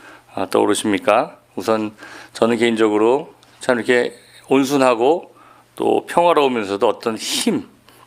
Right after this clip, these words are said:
파워, 그죠? 힘이, 에, 느껴집니다.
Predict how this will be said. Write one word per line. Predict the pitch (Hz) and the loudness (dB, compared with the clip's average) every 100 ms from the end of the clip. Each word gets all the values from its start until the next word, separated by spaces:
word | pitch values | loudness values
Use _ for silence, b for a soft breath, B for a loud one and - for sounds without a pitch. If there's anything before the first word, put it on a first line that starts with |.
| - | -14
파워, | - 147 127 101 92 | -2 0 2 0 -2
그죠? | 98 110 160 - | -6 -4 -4 -8
힘이, | - - 151 123 101 - B B B B B - | -14 -4 0 0 0 -6 B B B B B -4
에, | 98 | -2
느껴집니다. | 98 - 101 104 107 104 98 - | -2 0 0 0 -4 -4 -4 -6